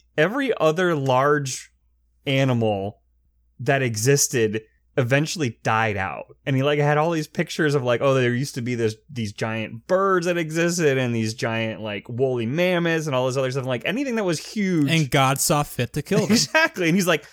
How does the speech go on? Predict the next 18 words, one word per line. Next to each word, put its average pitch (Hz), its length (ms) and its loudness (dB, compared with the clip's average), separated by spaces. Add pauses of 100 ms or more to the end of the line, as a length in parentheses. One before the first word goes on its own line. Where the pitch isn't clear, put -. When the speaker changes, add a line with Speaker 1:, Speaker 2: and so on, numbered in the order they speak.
(140)
Speaker 1:
"But 143 320 2
not 139 440 2 (100)
the 170 140 -2
fucking - 720 -4 (160)
blue 123 580 2
whale. 104 460 0 (120)
It's 151 140 0
the 175 120 0
largest 156 460 4
mammal 147 340 4
that 127 120 4
has 113 160 4
ever 143 320 2
existed, 123 480 0
and 123 180 -2
it - 120 -4
still 147 340 2
exists 117 640 0